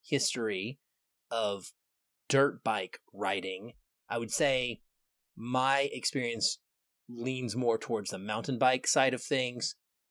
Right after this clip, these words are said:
The only time I've ever done anything remotely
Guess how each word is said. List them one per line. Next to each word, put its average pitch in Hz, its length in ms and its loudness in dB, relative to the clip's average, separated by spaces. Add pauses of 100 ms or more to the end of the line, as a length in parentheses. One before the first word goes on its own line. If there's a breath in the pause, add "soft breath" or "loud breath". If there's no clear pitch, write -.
(280)
The 120 140 -2
only 156 300 6
time 147 300 0
I've 120 220 2
ever 123 200 -2
done 113 220 -2
anything 123 480 -4
remotely 110 960 -2